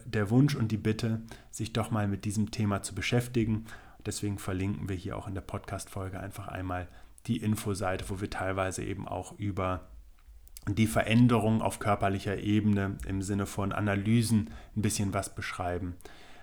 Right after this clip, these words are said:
Da lohnt es sich wirklich einmal reinzugucken und sich diesen Traum eines, äh,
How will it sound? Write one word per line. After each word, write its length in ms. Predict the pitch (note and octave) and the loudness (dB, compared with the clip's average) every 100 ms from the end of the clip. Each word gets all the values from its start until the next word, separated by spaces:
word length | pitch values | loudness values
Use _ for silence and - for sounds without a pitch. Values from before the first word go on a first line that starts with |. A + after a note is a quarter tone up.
| - - | -18 -4
Da 100 | G2+ | 0
lohnt 240 | G2 G#2 G2+ | 4 4 2
es 120 | - | -4
sich 200 | G2 G#2 | -6 -6
wirklich 280 | G2 - - | -8 -6 -4
einmal 280 | F#2 F#2 | 0 0
reinzugucken 680 | F2 F2+ G2 - - F#2 F#2+ | 0 0 -2 -4 -4 -4 -4
und 140 | F#2+ - | -6 -6
sich 220 | F#2 - | -6 -2
diesen 400 | F#2+ F2+ F2 - - - - | -2 0 -2 -6 -16 -14 -8
Traum 380 | - F#2+ G#2 | 2 4 4
eines, 640 | - G2 G2 F#2+ F#2 - - - - - - | 4 0 -2 -2 -4 -8 -6 -6 -8 -12 -8
äh, 400 | F#2+ F#2 F#2 | -4 -4 -4